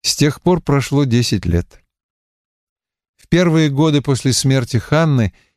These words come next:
меня продолжали мучить старые вопросы. Отверг и предал ли я Ханну? Остался ли я виноватым перед ней? Не был ли я виноват перед ней уже тем, что любил ее?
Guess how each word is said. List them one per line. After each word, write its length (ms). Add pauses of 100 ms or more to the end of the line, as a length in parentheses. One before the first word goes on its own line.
(120)
меня 300
продолжали 720
мучить 420
старые 420
вопросы. 720 (600)
Отверг 580 (380)
и 140
предал 600
ли 180
я 140
Ханну? 560 (560)
Остался 640
ли 120
я 180
виноватым 680
перед 340
ней? 400 (760)
Не 240
был 240
ли 140
я 180
виноват 560
перед 320
ней 160
уже 240
тем, 320
что 240
любил 500
ее? 320